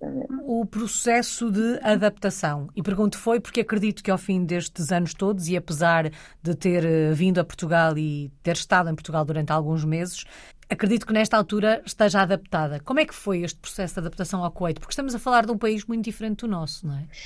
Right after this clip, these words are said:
Speaker 1: Estamos a falar de um país diferente, mas um país também al-, algo fácil para... Ora bem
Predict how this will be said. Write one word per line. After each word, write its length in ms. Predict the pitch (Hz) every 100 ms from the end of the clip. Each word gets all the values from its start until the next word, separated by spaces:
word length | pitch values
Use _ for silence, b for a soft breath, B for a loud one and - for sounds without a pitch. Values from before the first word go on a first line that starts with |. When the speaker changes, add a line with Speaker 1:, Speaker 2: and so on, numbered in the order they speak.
| B
Speaker 1:
Estamos 280 | - 240 254
a 60 |
falar 260 | 262 247 202
de 80 | 196
um 60 |
país 260 | 214 226 202
diferente, 540 | 220 - 254 247 254
mas 180 | 240 240
um 120 | 247
país 360 | 233 240 247 214 262
também 340 | 247 233 240 240 _
al-, 260 | - 208 208
algo 240 | 214 226 -
fácil 420 | - 226 226 214
para... 480 | 208 220 220 220 214 _ _ _ B B B
Ora 180 | 202 175
bem 160 | -